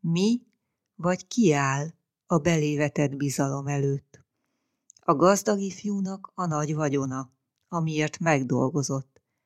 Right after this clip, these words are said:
Vigyázott rá, és bízott benne. Része volt tökéletessége tudatának. Mi fogyatkozás van még bennem? Ezzel a kérdéssel indult a párbeszéd.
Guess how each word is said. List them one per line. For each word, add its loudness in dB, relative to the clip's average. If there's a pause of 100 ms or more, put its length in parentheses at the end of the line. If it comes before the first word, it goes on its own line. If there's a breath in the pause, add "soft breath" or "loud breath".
(220)
Vigyázott 2
rá, 0 (520)
és 0
bízott 0
benne. -6 (460)
Része 4
volt -2
tökéletessége -2
tudatának. -6 (1120)
Mi 2
fogyatkozás 0
van -6
még -6
bennem? -8 (1080)
Ezzel 2
a -4
kérdéssel -2
indult -6
a 0
párbeszéd. -4